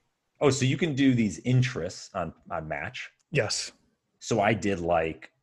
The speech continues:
Speaker 1: the ones I did was, like, exploring, playing sports, volunteering, watching sports, blogging, CrossFit, golf, hiking, yoga, yada, yada, a couple more, working out, stuff like that.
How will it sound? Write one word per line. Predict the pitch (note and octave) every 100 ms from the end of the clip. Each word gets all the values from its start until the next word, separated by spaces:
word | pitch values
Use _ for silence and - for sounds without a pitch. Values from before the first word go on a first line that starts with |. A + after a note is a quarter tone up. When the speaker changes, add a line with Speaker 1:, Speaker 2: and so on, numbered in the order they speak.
| G#2
Speaker 1:
the |
ones | G#2+ B2 A2+
I | G2 F2+
did | D#2+ D#2+
was, | D2+
like, | D#2+ D2 -
exploring, | - - - D3+ D3 C3+ C3 B2
playing | G2+ F#2 E2
sports, | - C3+ B2+ A2+ -
volunteering, | F#2 E2+ E2+ - A2 G2+ E2+
watching | A2+ A#2+ B2 G#2
sports, | - A2 G2
blogging, | - F#2+ F#2 F#2 F#2 F2
CrossFit, | - A2 G#2 - G2+ E2
golf, | F2 E2+ E2+ E2
hiking, | - F#2 F2 F2+ F2
yoga, | E2 E2 E2 D#2+ D#2+ D#2 D#2
yada, | D2+ D2+ D2
yada, | C#2 C#2+
a |
couple | - D#2+
more, | D2 D2+
working | E2 F#2 E2+ D#2
out, | D2
stuff | - -
like | D2+
that. | C#2